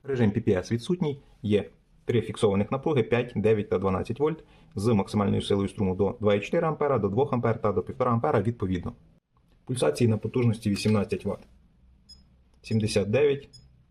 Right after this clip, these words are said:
вісімдесят, вісімдесят п'ять, сімдесят три,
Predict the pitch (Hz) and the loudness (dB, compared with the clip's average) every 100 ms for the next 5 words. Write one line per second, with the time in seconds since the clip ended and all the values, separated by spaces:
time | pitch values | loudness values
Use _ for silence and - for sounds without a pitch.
0 | - 101 - 104 104 - 139 - - - | -8 -6 -2 -2 0 0 -2 -2 -16 -20
1 | - - - - - - 110 - 104 98 | -20 -20 -20 -20 -20 -12 -10 -4 -2 -2
2 | 110 101 117 131 135 - - - - _ | -4 -4 -2 -2 -4 -14 -20 -20 -20 _
3 | - - - _ _ _ _ _ 110 104 | -20 -20 -20 _ _ _ _ _ -4 -2
4 | 98 101 - 117 135 | -2 -4 -2 -2 -2